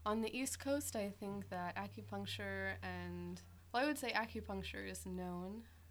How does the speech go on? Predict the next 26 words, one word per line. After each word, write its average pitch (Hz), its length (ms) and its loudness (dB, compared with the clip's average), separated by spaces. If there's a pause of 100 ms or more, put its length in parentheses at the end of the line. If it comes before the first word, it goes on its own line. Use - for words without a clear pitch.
(120)
I'm 196 120 -4
not 208 180 0
sure 196 180 -4
that 185 240 0
Chinese 190 480 -4
medicine 190 840 -2
as 185 160 -4
a 185 100 -4
whole 202 420 -4
is 185 200 -8
really 175 280 -10
acknowledged. 170 760 -8 (640)
I 202 80 -2
think 226 300 2
there's 208 340 4
definitely 208 1120 0 (260)
people 226 360 0
there 196 380 6
who 180 680 0
do 269 200 0
a-, - 240 2
or 185 280 2 (180)
go 226 200 0
to 202 80 0
acupuncture 185 720 -2
often 180 460 -2